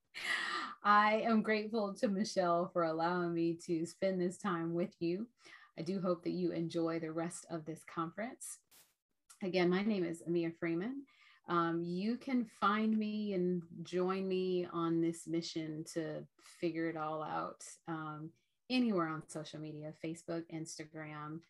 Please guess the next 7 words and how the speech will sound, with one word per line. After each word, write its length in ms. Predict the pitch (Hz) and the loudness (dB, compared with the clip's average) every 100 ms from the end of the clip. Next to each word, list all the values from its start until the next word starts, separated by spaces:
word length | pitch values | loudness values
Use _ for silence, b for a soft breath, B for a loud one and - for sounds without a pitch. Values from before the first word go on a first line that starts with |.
| b b b - | b b b -14
uh, 280 | 151 147 147 160 | -10 -10 -10 -2
website. 680 | 170 165 - 170 165 160 - _ _ 160 | 0 0 -4 -4 -4 -4 -8 _ _ -10
It's 240 | 151 - - | -10 -10 -2
Interactive, 800 | 185 185 185 156 165 - 165 165 - | 0 0 0 -4 -6 -2 -2 -2 -4
I 220 | 160 170 - | 0 0 0
N 240 | 165 165 160 | 0 0 -2
N 360 | 156 156 151 | -6 -6 -8